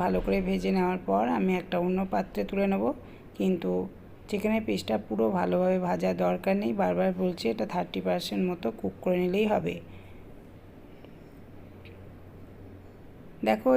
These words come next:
এরকম হবে চিকেনের পিসগুলো ভাজাটা। আমি এটা এবার অন্য পাত্রে সরিয়ে নিচ্ছি। চিকেন ভাজার যে তেলটা আছে, সেই তেলের মধ্যে আর একটু তেল দেব, তারপরে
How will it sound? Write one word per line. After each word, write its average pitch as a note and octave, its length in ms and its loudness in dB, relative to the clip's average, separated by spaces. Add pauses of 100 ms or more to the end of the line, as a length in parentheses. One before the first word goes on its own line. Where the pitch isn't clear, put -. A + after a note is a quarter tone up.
(120)
এরকম G3 280 4 (100)
হবে F#3 140 4 (120)
চিকেনের F#3+ 380 0
পিসগুলো F#3 360 0 (100)
ভাজাটা। F3 360 0 (540)
আমি F#3+ 180 2 (100)
এটা F#3+ 200 0
এবার G3+ 180 4 (100)
অন্য F3+ 120 4 (120)
পাত্রে F#3 260 0 (140)
সরিয়ে F3+ 300 2
নিচ্ছি। E3+ 320 -2 (1900)
চিকেন B3 300 4 (100)
ভাজার A3+ 260 4 (100)
যে A3 60 8 (100)
তেলটা F#3 320 4 (100)
আছে, F3 200 -2 (140)
সেই G3 240 2
তেলের F3+ 360 6
মধ্যে F3 260 2 (160)
আর F3 80 6 (100)
একটু F3+ 140 -4 (140)
তেল F3+ 140 4 (100)
দেব, E3+ 120 0 (840)
তারপরে F3+ 360 4